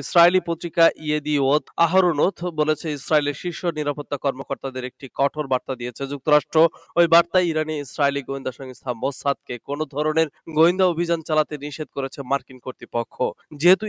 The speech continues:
ইরানের সাথে পরমাণু চুক্তি নিয়ে বিশ্বের শক্তিশালী দেশগুলো আলোচনা করছে, তাই এমন সময়ে ইরানে হামলা না চালাতে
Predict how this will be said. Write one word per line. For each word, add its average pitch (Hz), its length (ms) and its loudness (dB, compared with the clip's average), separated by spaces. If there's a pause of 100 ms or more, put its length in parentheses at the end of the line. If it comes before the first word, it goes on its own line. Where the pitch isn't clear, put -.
ইরানের 156 320 2
সাথে 160 180 -4
পরমাণু 139 360 -2 (100)
চুক্তি 143 300 -8
নিয়ে 127 140 0
বিশ্বের 147 380 0 (280)
শক্তিশালী 190 640 4
দেশগুলো 156 360 4
আলোচনা 147 340 2
করছে, 139 320 -6
তাই 135 200 4 (100)
এমন 147 160 -2 (140)
সময়ে 135 280 2 (200)
ইরানে 170 300 4
হামলা 165 360 2 (140)
না 160 80 8 (100)
চালাতে 135 340 2